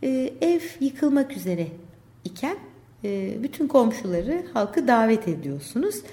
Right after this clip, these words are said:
Çocuklar etrafta koşturuyor, herkesin yaptığı her şeyi bozuyorlar. Onlar yaramazlık yapıyorlar yani çocuk oldukları için. E, genç kadınlar su taşır, su getirir. Genç erkekler,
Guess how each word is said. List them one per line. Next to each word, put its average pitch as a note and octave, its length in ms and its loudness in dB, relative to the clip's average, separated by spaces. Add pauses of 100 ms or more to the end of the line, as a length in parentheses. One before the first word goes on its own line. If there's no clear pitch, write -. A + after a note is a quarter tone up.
(320)
Çocuklar C4+ 440 2
etrafta A3+ 560 -4
koşturuyor, C4+ 640 0
herkesin B3 420 -2
yaptığı G#3+ 400 -2
her A3+ 200 0
şeyi E3 280 -6
bozuyorlar. D#4+ 640 2 (500)
Onlar F3+ 380 -2 (140)
yaramazlık F#3 720 0
yapıyorlar C3+ 460 -4
yani C3+ 240 -8
çocuk D#3 340 -2
oldukları - 440 -8
için. C#4+ 340 -10 (480)
E, F3+ 360 -2 (580)
genç E4+ 320 -2
kadınlar A#3 520 0
su - 280 -4
taşır, A3 360 -4
su - 240 -6
getirir. G3 560 -4 (120)
Genç C4+ 280 2
erkekler, F#3 600 -6